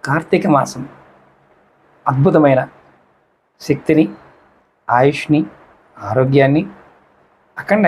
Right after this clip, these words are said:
ఐశ్వర్యాన్ని ఇవ్వాలని ఆ పరంధాముడిని మనస్ఫూర్తిగా వేడుకుంటున్నాను. ఈ వీడియోలో కార్తీక మాసంలో మనం అందరం కూడా వనభోజనాలకు వెళ్తూ ఉంటాం. కార్తీక మాసంలో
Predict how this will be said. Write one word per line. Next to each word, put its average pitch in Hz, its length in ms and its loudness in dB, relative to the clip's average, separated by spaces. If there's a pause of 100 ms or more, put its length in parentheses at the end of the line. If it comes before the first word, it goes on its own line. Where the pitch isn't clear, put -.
ఐశ్వర్యాన్ని 143 580 2 (640)
ఇవ్వాలని 123 420 0 (920)
ఆ 135 120 -2
పరంధాముడిని 135 680 0 (400)
మనస్ఫూర్తిగా 123 560 -2 (640)
వేడుకుంటున్నాను. 127 520 -4 (1160)
ఈ - 20 6 (100)
వీడియోలో 151 380 4 (960)
కార్తీక 254 440 0
మాసంలో 139 460 0 (340)
మనం 135 160 0 (760)
అందరం 147 300 2
కూడా 135 160 0 (380)
వనభోజనాలకు 147 540 2
వెళ్తూ 135 180 0 (100)
ఉంటాం. 123 200 -2 (1160)
కార్తీక 247 460 0
మాసంలో 151 480 2